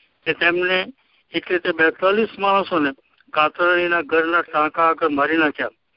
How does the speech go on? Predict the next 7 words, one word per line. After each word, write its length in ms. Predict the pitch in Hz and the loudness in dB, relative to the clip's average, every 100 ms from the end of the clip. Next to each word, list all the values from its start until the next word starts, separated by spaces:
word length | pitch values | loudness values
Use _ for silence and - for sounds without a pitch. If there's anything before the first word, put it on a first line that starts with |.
| _ _ _ _ _ | _ _ _ _ _
તેણે 200 | 160 175 | 0 0
તેમાંથી 480 | 165 175 175 170 170 - | 0 -2 0 -2 -6 -2
કોઈને 400 | 220 220 165 131 - _ _ _ _ - _ - - | 2 2 2 -2 -6 _ _ _ _ -20 _ -20 -20
જીવતો 480 | - 156 160 - 170 | -4 0 0 2 2
રહેવા 280 | 151 151 160 | 4 4 2
દીધો 280 | 147 139 151 | 0 -2 0
નહીં. 320 | 147 143 285 | 0 -2 -4